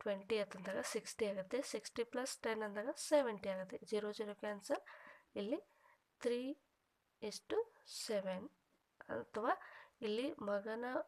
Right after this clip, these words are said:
ವಯಸ್ಸು ಅಂದಾಗ ಇದು ಮೂರು ಬರುತ್ತೆ, ತಂದೆಯ ವಯಸ್ಸು, ಆ, ಸೆವೆನ್ ಬರುತ್ತೆ. So, ಇಲ್ಲಿ seven is to three ಅಂದ್ರೆ ನಮ್ಗೆ ಯಾವ ರೀತಿಯಾಗಿ ಅನುಪಾತವನ್ನ ಕೊಟ್ಟಿದ್ದಾರೆ ಆಪ್ಷನ್ ಅಲ್ಲಿ ನೋಡ್ಕೋಬೇಕು. Seven is to three ಅಂತ ಇತ್ತು.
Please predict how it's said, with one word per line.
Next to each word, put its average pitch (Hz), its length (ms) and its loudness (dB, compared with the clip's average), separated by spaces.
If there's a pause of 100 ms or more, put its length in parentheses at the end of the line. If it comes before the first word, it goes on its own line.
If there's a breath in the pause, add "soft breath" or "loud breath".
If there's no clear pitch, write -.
(100)
ವಯಸ್ಸು 214 380 0
ಅಂದಾಗ 202 320 0
ಇದು 226 180 -2
ಮೂರು 208 320 0
ಬರುತ್ತೆ, 190 300 -2
ತಂದೆಯ 196 400 -2
ವಯಸ್ಸು, 185 340 -2 (680 loud breath)
ಆ, 196 160 4
ಸೆವೆನ್ 196 420 0
ಬರುತ್ತೆ. 180 420 -6 (440 loud breath)
So, 233 140 0
ಇಲ್ಲಿ 233 160 2
seven 233 600 0
is - 240 -6
to 285 240 0
three 214 280 -4
ಅಂದ್ರೆ 190 240 0
ನಮ್ಗೆ 214 360 -2
ಯಾವ 220 240 2
ರೀತಿಯಾಗಿ 233 400 2
ಅನುಪಾತವನ್ನ 202 560 -2
ಕೊಟ್ಟಿದ್ದಾರೆ 202 600 -2 (440 loud breath)
ಆಪ್ಷನ್ 202 320 2
ಅಲ್ಲಿ 190 260 -4
ನೋಡ್ಕೋಬೇಕು. 185 600 -2
Seven 196 440 0
is 180 140 -6
to 294 180 0
three 226 180 0
ಅಂತ 185 200 -2
ಇತ್ತು. 185 240 -6